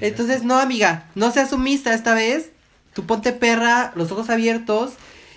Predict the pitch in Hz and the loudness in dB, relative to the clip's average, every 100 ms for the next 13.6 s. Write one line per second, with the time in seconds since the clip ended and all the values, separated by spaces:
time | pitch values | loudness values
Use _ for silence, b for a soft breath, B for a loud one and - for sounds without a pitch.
0 | B 165 160 170 175 175 196 247 247 233 | B -4 -2 -2 -2 -2 -2 -2 -4 -4
1 | 233 233 233 233 226 220 208 208 233 196 | -2 -2 -2 -4 -4 0 0 -2 -2 -2
2 | 160 160 165 160 160 165 160 160 170 170 | -2 -2 -2 -2 -2 -4 -6 -8 -6 -6
3 | 165 160 156 160 156 160 160 175 165 135 | -4 -4 -6 -6 -6 -6 -8 -10 -8 -8
4 | 135 131 127 131 - 135 - - - - | -6 -8 -10 -12 -14 -14 -14 -16 -18 -10
5 | - 107 139 160 143 143 143 127 131 131 | -8 -6 -4 -4 -4 -4 -6 -6 -4 -4
6 | 135 156 160 175 165 151 160 160 160 156 | -4 -6 -4 -6 -4 -2 -2 -2 -4 -4
7 | 156 170 185 - _ _ - 143 143 135 | -2 -4 -8 -14 _ _ -8 -4 -2 -4
8 | 131 131 - 151 170 190 - _ 139 143 | -6 -8 -4 0 0 -2 -8 _ -8 -2
9 | 160 185 180 170 185 185 139 135 135 139 | 0 -2 -2 -2 -2 -4 -4 -2 -2 -4
10 | 160 160 139 113 113 - - 135 127 123 | -4 -6 -10 -10 -12 -10 -2 0 0 -4
11 | - - - - _ _ _ - 240 226 | -8 -20 -20 -20 _ _ _ 4 6 6
12 | 180 190 208 185 165 156 165 175 214 196 | 4 4 4 0 -2 -2 0 0 0 0
13 | 156 147 127 135 147 127 | -4 -8 -10 -8 -8 -8